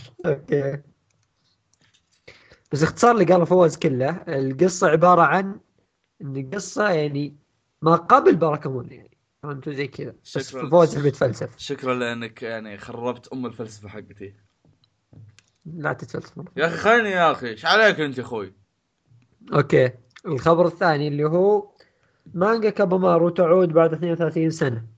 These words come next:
Speaker 1: كذا المانجا طقت معه بعد اثنين وثلاثين سنة قال بكمل مانجا.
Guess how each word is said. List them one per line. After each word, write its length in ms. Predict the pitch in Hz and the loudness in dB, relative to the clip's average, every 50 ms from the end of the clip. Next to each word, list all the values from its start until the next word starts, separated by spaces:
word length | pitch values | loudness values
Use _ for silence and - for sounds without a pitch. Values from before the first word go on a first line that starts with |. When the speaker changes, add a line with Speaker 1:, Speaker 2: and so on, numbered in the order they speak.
| _ _ _ _ _ _ _ _ _ _ _ _ _ _ _ _ _ _ _ _ _ _ - - - - _ _ | _ _ _ _ _ _ _ _ _ _ _ _ _ _ _ _ _ _ _ _ _ _ -20 -20 -20 -20 _ _
Speaker 1:
كذا 180 | - 165 156 | 4 4 4
المانجا 500 | 143 143 151 170 170 175 165 160 160 202 | 4 4 4 2 2 2 0 0 2 2
طقت 380 | 185 185 160 147 139 143 139 - | 2 2 0 0 -2 -2 -2 -2
معه 240 | 151 156 160 185 196 | -2 0 2 2 2
بعد 160 | 170 139 139 | 2 2 0
اثنين 120 | 139 160 | 0 -2
وثلاثين 300 | 160 156 151 151 - 170 | 0 0 0 0 -2 -4
سنة 260 | 147 - 175 170 175 175 | 0 0 0 0 0 -2
قال 260 | 202 190 175 165 165 | -2 0 2 2 2
بكمل 460 | 151 143 - - 160 147 139 131 120 | 0 0 0 0 0 2 2 0 0
مانجا. 280 | 120 123 208 190 - | 0 -2 -4 -6 -10